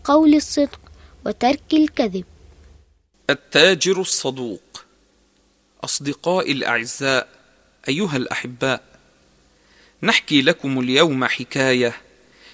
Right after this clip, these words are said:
Speaker 2: فيها التشوق من البداية إلى النهاية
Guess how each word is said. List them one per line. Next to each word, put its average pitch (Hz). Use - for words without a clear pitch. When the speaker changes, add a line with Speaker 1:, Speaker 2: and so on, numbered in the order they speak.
Speaker 2:
فيها 190
التشوق 160
من 196
البداية 147
إلى 156
النهاية 120